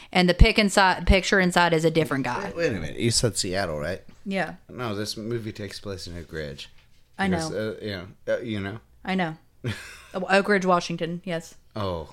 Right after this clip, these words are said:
Speaker 1: Yeah, that's
Speaker 2: Wow.
Speaker 1: what it's called.
Speaker 2: All right,
Speaker 1: It's
Speaker 2: traitor,
Speaker 1: o-, and it's Oak Ridge.
Speaker 2: traitor.
Speaker 1: Oak Ridge is one word. Anyway, um, it's a, not a place either. But
Speaker 2: <laughs>
Speaker 1: anyway, it's a picture of a different guy. So obviously Jerry has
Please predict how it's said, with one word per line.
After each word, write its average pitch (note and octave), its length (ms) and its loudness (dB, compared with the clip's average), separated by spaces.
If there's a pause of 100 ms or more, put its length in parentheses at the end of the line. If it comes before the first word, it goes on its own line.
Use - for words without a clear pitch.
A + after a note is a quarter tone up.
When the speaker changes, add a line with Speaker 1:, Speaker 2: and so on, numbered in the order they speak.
(540)
Speaker 1:
Yeah, E3+ 160 -2 (160)
that's - 180 -10
Speaker 2:
Wow. G3 40 4
Speaker 1:
what F3+ 60 4
it's F3 100 -2
called. D#3+ 300 2
Speaker 2:
All F2 60 -12
right, - 100 -14
Speaker 1:
It's F3+ 160 2
Speaker 2:
traitor, F#3 160 6
Speaker 1:
o-, - 40 0
and G3+ 80 8
it's G3 120 2
Oak G#3 200 6
Ridge. F#3 180 4
Speaker 2:
traitor. - 180 -8
Speaker 1:
Oak G3+ 180 4
Ridge F#3+ 140 4
is F3 180 0
one E3 160 2
word. C#3+ 300 2 (480)
Anyway, G3 440 6
um, F#3+ 440 4
it's F3+ 180 2
a, F3 60 4
not E3 180 4
a D3 60 0
place C#3+ 320 0
either. G#2 260 -6 (140)
But F#3+ 240 6 (200)
Speaker 2:
<laughs> - 220 -8
Speaker 1:
anyway, A3 640 6
it's G#3 140 6
a A3 80 6
picture C#4 340 6
of G#3+ 80 4
a G3+ 80 6
different F3+ 360 4
guy. D3 480 4
So E3 600 4
obviously E3+ 600 4
Jerry D#3 440 0
has D3 420 -6